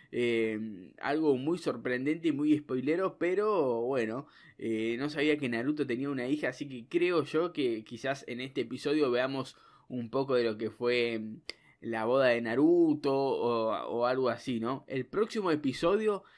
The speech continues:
sé que es de, mm, de Sasuke y Sakura, así que también quizás veamos, eh, algo de ellos, y ya nos están spoileando que ellos dos terminarán juntos, entonces algo que, eh, no estoy de acuerdo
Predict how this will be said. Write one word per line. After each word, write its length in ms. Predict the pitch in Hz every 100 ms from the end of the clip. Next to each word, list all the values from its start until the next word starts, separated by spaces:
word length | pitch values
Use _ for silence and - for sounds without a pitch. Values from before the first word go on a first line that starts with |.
| _
sé 280 | - 151 147
que 280 | - 151 147
es 120 | 135
de, 500 | 127 117 113 110 110
mm, 720 | 107 107 107 110 104 - _ _ _ _ _
de 220 | 131 127 120
Sasuke 560 | 156 - - 180 185
y 160 | - 123
Sakura, 600 | - 131 110 104 117 110
así 180 | 104 135
que 140 | 139
también 360 | 120 113 127 131
quizás 300 | 120 120 117
veamos, 540 | 113 110 117 113 - _ - -
eh, 240 | - 117 -
algo 300 | 123 131 123
de 160 | 123 135
ellos, 400 | 151 160 160 -
y 520 | 127 160 180 160 117
ya 180 | 113 135
nos 120 | 135
están 220 | 139 135
spoileando 600 | 127 - 113 120 139 135
que 360 | 117 113 107 101 - - -
ellos 300 | 120 131 120
dos 360 | 123 135 -
terminarán 560 | - 113 110 113 117 117
juntos, 520 | - 233 170 131 123
entonces 520 | 120 123 170 135 117
algo 280 | 127 147 135
que, 220 | 127 120 -
eh, 200 | 117 120
no 80 | 135
estoy 220 | - 143
de 100 | 123
acuerdo 500 | 107 139 139 117